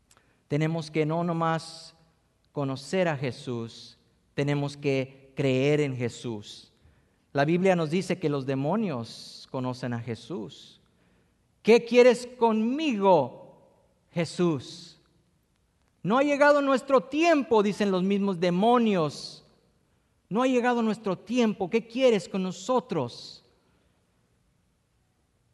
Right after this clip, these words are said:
Ellos reconocen y saben quién es Jesús. Hay muchos en el mundo que conocen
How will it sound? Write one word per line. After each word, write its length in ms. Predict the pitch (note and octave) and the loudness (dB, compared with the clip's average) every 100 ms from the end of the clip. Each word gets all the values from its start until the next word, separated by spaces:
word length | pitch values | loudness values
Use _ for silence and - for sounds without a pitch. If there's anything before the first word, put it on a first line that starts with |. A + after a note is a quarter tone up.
| _ _ _ | _ _ _
Ellos 320 | D#3+ F3+ E3 | -6 -4 -4
reconocen 840 | C3+ C#3 C3 C3 D3+ D3 A#2+ G#2+ G#2 _ _ _ _ _ _ | -6 -6 -4 -4 -4 -6 -8 -8 -12 _ _ _ _ _ _
y 80 | C3 | -14
saben 600 | A#2+ - F#3 E3 C3+ G#2 - - _ _ _ | -12 -6 -4 -4 -6 -8 -14 -20 _ _ _
quién 220 | - D#3 | -10 -8
es 160 | C#3+ C#3 | -8 -8
Jesús. 760 | C3+ - E3 C3 G#2 - - _ _ _ _ _ _ _ _ _ _ | -12 -8 -6 -6 -8 -18 -20 _ _ _ _ _ _ _ _ _ _
Hay 120 | D#3+ | -4
muchos 520 | E3 G#3+ A3 E3 B2 | 0 0 -2 -8 -8
en 100 | C#3+ | -8
el 100 | C3+ | -6
mundo 520 | C#3 F#3+ F3 B2+ G#2+ - _ _ _ _ | -4 -2 -2 -4 -8 -14 _ _ _ _
que 120 | D#3+ | -12
conocen 640 | - C#3+ D#3 D3 D#3 B2 | -8 -6 -6 -6 -8 -8